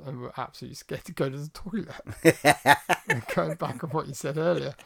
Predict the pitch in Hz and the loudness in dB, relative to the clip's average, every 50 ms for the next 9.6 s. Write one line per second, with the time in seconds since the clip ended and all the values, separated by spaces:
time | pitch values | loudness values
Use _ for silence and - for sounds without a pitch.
0 | - - - - _ _ - 151 147 170 139 - 165 165 147 143 139 135 143 147 | -20 -20 -20 -20 _ _ -10 -8 -6 -6 -6 -6 -4 -4 -4 -4 -4 -4 -2 -2
1 | 147 151 160 156 156 151 139 131 131 127 107 - - - - - - - - - | 0 0 2 2 2 2 2 0 -2 -6 -8 -12 -18 -20 -20 -20 -20 -20 -20 -18
2 | - - 104 107 104 104 104 104 - 139 131 123 120 - - _ _ _ _ _ | -8 0 4 6 6 6 6 4 0 -4 -6 -6 -6 -8 -12 _ _ _ _ _
3 | _ _ _ - 160 175 185 202 202 185 - _ _ _ _ _ - 175 196 226 | _ _ _ -2 0 2 2 2 0 -2 -6 _ _ _ _ _ -6 -4 -2 -2
4 | 220 - - - 143 127 117 117 131 147 143 - 165 151 147 170 175 180 196 - | -2 -4 -4 -6 -6 -6 -6 -6 -6 -8 -8 -8 -10 -10 -10 -12 -14 -16 -16 -18
5 | - - - - 165 135 - - 135 131 120 - - - 147 131 123 131 123 - | -20 -20 -12 -8 -8 -8 -8 -8 -8 -8 -8 -8 -10 -12 -12 -12 -12 -12 -10 -6
6 | 156 151 151 143 123 - - - - 117 117 117 117 120 120 123 123 120 120 123 | -4 -2 -2 -2 -4 -6 -10 -12 -12 -12 -12 -10 -10 -10 -8 -8 -6 -6 -6 -6
7 | 120 120 120 120 127 123 120 117 120 - - 151 143 143 131 123 120 120 120 - | -6 -6 -6 -8 -8 -8 -8 -8 -10 -8 -6 -4 -4 -4 -4 -4 -6 -8 -8 -10
8 | - - - - - - - 226 151 - - - - - 120 117 117 120 120 117 | -14 -16 -16 -16 -16 -18 -18 -16 -16 -16 -16 -16 -14 -12 -10 -10 -10 -12 -14 -14
9 | - - 123 117 120 123 123 - - 135 - _ | -14 -12 -12 -12 -10 -12 -14 -14 -16 -18 -18 _